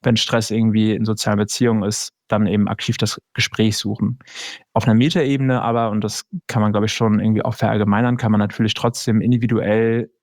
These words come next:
egal welche Stresssituation es jetzt gerade im Detail ist, gewisse Strategien irgendwie anwenden, die dann helfen. Und bei mir persönlich ist es das, und das,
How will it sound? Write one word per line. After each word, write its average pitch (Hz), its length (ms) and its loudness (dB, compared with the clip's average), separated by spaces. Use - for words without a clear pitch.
egal 110 340 0
welche 107 220 -4
Stresssituation - 720 -2
es 107 120 0
jetzt - 140 -8
gerade 104 220 0
im 101 80 0
Detail - 380 -2
ist, - 380 -2
gewisse 113 480 0
Strategien 113 460 -2
irgendwie 104 200 2
anwenden, 104 520 0
die 101 100 -8
dann 98 420 0
helfen. 101 540 -2
Und 104 380 0
bei 104 100 0
mir 123 160 4
persönlich 120 600 0
ist 110 180 0
es 107 120 -2
das, - 260 -2
und 107 80 2
das, - 260 -2